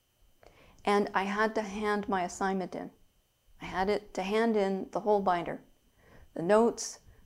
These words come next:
the work, the assignments. And as I was about to do that, I started to think about the contents of my binder, how some of the notes were scribbled, some of it was incomplete,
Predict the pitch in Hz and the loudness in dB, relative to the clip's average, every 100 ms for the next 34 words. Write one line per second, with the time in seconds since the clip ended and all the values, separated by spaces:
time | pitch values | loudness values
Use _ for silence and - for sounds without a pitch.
0 | - - 190 214 208 - - 170 165 180 | -12 -2 4 4 4 -4 -6 -4 -4 -4
1 | 175 160 - - _ _ _ _ _ _ | -4 -6 -12 -16 _ _ _ _ _ _
2 | _ - - - - 208 233 233 220 220 | _ -20 -20 -16 0 6 6 6 4 4
3 | 208 240 277 254 226 247 247 175 175 175 | 6 6 4 0 0 2 4 2 0 -2
4 | - 196 - 226 226 247 - 240 247 247 | -6 -4 -2 -2 -2 -6 -4 -2 0 0
5 | 208 185 - - 220 233 226 214 - 190 | 0 0 -2 -6 -2 -2 -2 -4 -2 -4
6 | 175 175 220 175 165 156 - _ _ _ | -2 -4 -2 -4 -4 -8 -10 _ _ _
7 | _ - - - 196 226 220 226 202 196 | _ -20 -8 -2 0 2 2 4 2 2
8 | - - 170 - - 226 220 196 202 - | -4 -12 -12 -6 0 4 4 2 -2 -16
9 | _ _ _ _ - - _ - 226 220 | _ _ _ _ -20 -20 _ 2 4 4
10 | 196 - 190 - 196 196 185 - 208 202 | 2 0 -4 -4 -4 -4 -10 -6 -2 -2
11 | - | -4